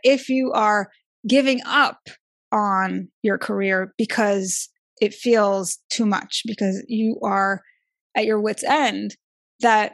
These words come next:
before you make any drastic changes,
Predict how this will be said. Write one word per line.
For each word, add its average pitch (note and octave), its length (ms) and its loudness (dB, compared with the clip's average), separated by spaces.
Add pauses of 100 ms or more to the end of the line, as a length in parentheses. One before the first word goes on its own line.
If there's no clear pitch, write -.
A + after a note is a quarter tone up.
before A#3+ 440 2
you B3+ 140 2
make A3 180 -2
any A3+ 240 0
drastic G#3 460 -2
changes, A3+ 840 0